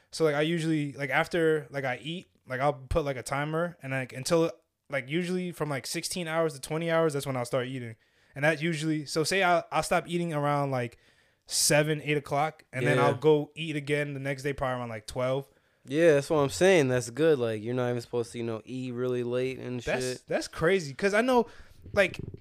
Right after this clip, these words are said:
Speaker 1: I feel like once you get used to it, like, at, in the beginning, of course, it's gonna suck 'cause you're gonna be mad hungry, but, like, once
Speaker 2: Of
Speaker 1: you get used
Speaker 2: course.
Speaker 1: to it, you're gonna, like, it's gonna be, like,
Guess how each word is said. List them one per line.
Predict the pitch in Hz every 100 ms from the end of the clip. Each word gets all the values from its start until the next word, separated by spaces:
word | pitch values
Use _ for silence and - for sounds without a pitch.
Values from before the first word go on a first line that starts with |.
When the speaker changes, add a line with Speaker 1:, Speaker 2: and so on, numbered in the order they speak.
| - - - -
Speaker 1:
I | 185
feel | 277
like | 254 208 -
once | 147 196 -
you | 220 170
get | 143 156
used | 131 180 -
to | 214 220
it, | 196
like, | 175
at, | 180 180
in | 202
the | 208
beginning, | 196 196
of | 147
course, | 190
it's | 151
gonna | 131
suck | - 156
'cause | 147
you're | 143
gonna | 139
be | 131
mad | 135 127
hungry, | 139 143 127
but, | 127
like, | 127 135
once | 160
Speaker 2:
Of | 208
Speaker 1:
you | 165
get | 147
used | 190 196
Speaker 2:
course. | 220
Speaker 1:
to | 233
it, | 247 - _ _ -
you're | 147
gonna, | 180 185 170
like, | 160 139 -
it's | 151 143
gonna | 180 170
be, | 160
like, | 156 139 120 -